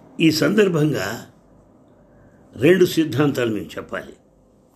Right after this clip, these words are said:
ఒక సిద్ధాంతం చార్లెస్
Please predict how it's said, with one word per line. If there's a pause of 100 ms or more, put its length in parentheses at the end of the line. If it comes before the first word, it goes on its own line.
(1000)
ఒక
సిద్ధాంతం (840)
చార్లెస్